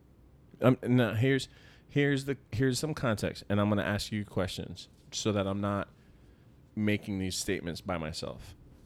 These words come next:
Have I ever got really mad at you,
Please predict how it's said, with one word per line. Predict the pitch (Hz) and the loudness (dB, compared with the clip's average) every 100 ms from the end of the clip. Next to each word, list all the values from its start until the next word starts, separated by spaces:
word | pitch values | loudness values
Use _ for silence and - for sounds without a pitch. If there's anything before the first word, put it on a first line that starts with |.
| - - - - - | -20 -20 -20 -12 -2
Have | 113 110 | 0 2
I | 113 113 117 117 117 113 - - - - - - - - - | 2 2 2 2 0 -4 -12 -20 -20 -20 -20 -20 -20 -20 -6
ever | 120 127 127 127 123 | 0 2 2 0 0
got | 123 110 104 104 | 0 0 0 0
really | 110 110 107 | 2 2 2
mad | 98 95 101 107 | 0 0 0 0
at | 104 | 0
you, | 104 98 95 98 | 0 0 0 -2